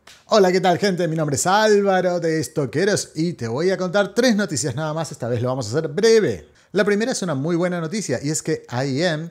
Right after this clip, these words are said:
que como sabrán, el año pasado se había declarado en bancarrota y había dejado,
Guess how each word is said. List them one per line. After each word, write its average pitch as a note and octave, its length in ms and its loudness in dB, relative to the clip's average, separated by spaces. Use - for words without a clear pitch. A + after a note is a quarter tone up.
que A#2+ 200 -2
como B2+ 400 -2
sabrán, B2+ 480 -2
el A#2+ 100 -2
año B2+ 180 -4
pasado B2 300 -4
se B2 100 -6
había B2+ 200 -2
declarado C3 420 -2
en C3+ 100 -4
bancarrota C3 720 -2
y G3+ 200 -2
había D#3+ 360 2
dejado, D3 600 -2